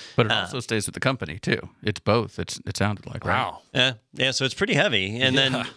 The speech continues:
Speaker 3: Yeah.
Speaker 2: a-, and that's another thing is, like, if you get some kind of major breach like this and the F T C or the S E C gets involved,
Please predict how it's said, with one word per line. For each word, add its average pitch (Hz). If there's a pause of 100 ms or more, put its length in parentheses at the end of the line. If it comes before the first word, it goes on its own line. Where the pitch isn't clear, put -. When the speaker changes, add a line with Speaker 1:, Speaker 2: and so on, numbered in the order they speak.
Speaker 3:
Yeah. 175
Speaker 2:
a-, 185
and 180
that's 254
another 156
thing 107
is, 107
like, 113
if 123
you 165
get 127 (240)
some 123
kind 120
of 107
major 107
breach 110
like 110
this 107
and 107
the 98
F 101
T 123
C 110
or 98
the 101
S 101
E -
C 113
gets 101
involved, 104